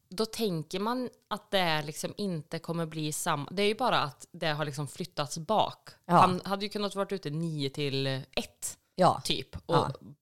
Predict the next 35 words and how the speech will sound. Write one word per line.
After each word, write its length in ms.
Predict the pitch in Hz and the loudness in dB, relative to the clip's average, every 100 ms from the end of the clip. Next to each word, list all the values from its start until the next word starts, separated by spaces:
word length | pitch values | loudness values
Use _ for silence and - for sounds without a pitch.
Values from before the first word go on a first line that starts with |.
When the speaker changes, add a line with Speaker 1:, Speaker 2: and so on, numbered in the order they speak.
| _ _ _ | _ _ _
Speaker 1:
haft 320 | - 151 - | -4 -4 -2
en 240 | 151 147 156 | -4 -4 -4
liten 380 | 226 233 226 214 | -6 -4 -2 -2
kalasfylla 440 | - 214 - - | 2 2 2 0
liksom, 300 | 339 427 - 220 | -2 0 4 6
Speaker 2:
Ja. 240 | 151 110 - - | 6 4 -4 -2
Speaker 1:
på 80 | 220 | 2
det 60 | |
där. 180 | 170 - - | 2 2 0
Speaker 2:
Ja. 220 | 185 127 147 - - - | 4 4 2 -10 -20 -6
Speaker 1:
Men 220 | 214 220 | 2 4
man, 180 | 233 240 - | 4 2 -2
jag 160 | - 262 | -4 -2
tror 160 | 320 | 0
man 160 | 247 240 | 0 -2
tänker 460 | - 208 175 170 | -2 -2 -2 -4
att 140 | 277 - | -2 -2
om 120 | 226 | 4
jag 140 | 202 | 4
kommer 160 | 196 233 | 4 0
hem 240 | 220 208 208 - - | 0 -2 -6 -16 -12
runt 200 | 302 - | -8 -2
tjugo. 380 | 359 330 208 - - | 0 0 0 -6 -10
Speaker 2:
Så 200 | - - | -6 0
är 160 | 233 196 | 4 4
det 60 | 170 | 4
ju 80 | |
fine. 480 | 170 370 381 - 160 196 | 2 2 0 0 -4 2
Då 60 | |
har 60 | 220 | 4
jag 80 | 254 | 4
inte 160 | 262 | -2
druckit 340 | 196 254 - 202 | -4 -4 -4 -4
så 80 | 294 | -4
mycket. 360 | 392 - - | -6 -10 -16